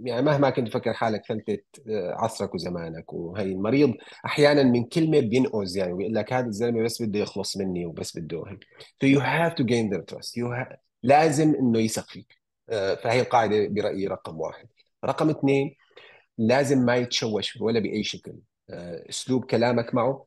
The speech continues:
لازم يكون كتير واضح، وما فيه إن شاء الله والمعجزات ممكن تصير ومدري شو. ال-، كل ما ت-،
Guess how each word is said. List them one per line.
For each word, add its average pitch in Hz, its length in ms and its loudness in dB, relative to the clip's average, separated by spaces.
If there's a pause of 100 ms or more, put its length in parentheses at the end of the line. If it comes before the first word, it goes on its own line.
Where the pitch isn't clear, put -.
لازم 104 180 -4
يكون 110 240 -2
كتير 139 460 -4
واضح، 139 520 2 (760)
وما 117 220 2
فيه 139 300 2
إن 127 100 2
شاء 139 300 4
الله 135 260 4
والمعجزات 127 720 0
ممكن 135 340 -4
تصير 135 420 -2
ومدري 131 280 -4
شو. 131 160 -8 (480)
ال-، - 600 -10
كل 175 180 2
ما 165 160 4
ت-، 151 320 -2